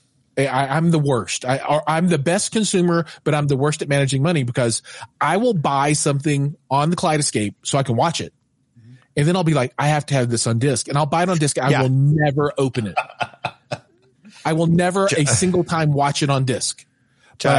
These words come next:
Speaker 3: Giles, let
Speaker 1: have
Speaker 3: me,
Speaker 1: it.
Speaker 3: let me introduce you to me. And, uh,
Speaker 1: <laughs>
Speaker 3: my listeners know this story. I own a running count of, um, uh, seven copies of Bloodshot.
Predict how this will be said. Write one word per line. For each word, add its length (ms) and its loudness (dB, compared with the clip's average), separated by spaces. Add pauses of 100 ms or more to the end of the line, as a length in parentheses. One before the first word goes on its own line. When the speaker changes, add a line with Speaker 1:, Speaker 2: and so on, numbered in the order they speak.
Speaker 3:
Giles, 80 -2
let 80 2
Speaker 1:
have 80 2
Speaker 3:
me, 100 -2
Speaker 1:
it. 140 -8
Speaker 3:
let 120 -2
me 140 -2
introduce 480 -2
you 100 -4 (240)
to 380 -6 (180)
me. 320 -4 (480)
And, 300 2
uh, 200 0 (100)
Speaker 1:
<laughs> 80 -8
Speaker 3:
my 160 -2
listeners 880 0 (160)
know 260 0
this 260 0
story. 520 0 (640)
I 240 0
own 680 0 (120)
a 180 -2
running 380 -2
count 440 -2 (140)
of, 260 0
um, 500 -2 (920)
uh, 380 -4 (920)
seven 640 -4 (120)
copies 640 -4 (100)
of 420 -4
Bloodshot. 480 -2